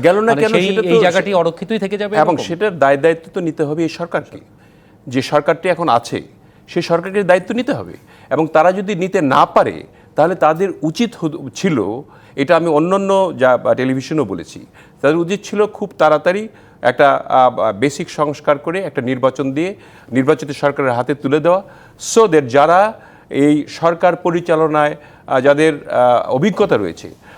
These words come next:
Speaker 1: তারা যদি চালাতো, তাহলে নিশ্চয়ই এই সমস্ত বিষয়গুলি তারা মাথায় নিত, চিন্তা করত। এখন তো, আহ, যে অবস্থা হয়েছে আপনি জানেন,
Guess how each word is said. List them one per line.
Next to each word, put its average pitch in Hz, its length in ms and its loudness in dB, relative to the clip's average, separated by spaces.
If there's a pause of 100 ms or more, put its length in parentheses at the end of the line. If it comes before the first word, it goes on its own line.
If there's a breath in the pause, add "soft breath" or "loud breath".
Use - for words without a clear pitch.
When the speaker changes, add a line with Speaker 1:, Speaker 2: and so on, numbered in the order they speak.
(140 loud breath)
Speaker 1:
তারা 175 260 6
যদি 208 200 -2
চালাতো, 113 500 0 (360 soft breath)
তাহলে 196 400 4
নিশ্চয়ই 180 420 -4
এই 151 160 -4
সমস্ত 160 320 -6
বিষয়গুলি 131 400 -6
তারা 117 260 0
মাথায় 101 340 -4
নিত, 101 360 -8 (340 soft breath)
চিন্তা 165 280 0
করত। - 320 -14 (280 loud breath)
এখন 190 320 0
তো, 220 200 2
আহ, - 60 -4 (580)
যে 156 260 2 (120)
অবস্থা 151 340 2
হয়েছে 139 200 2
আপনি 117 160 0
জানেন, 87 340 -6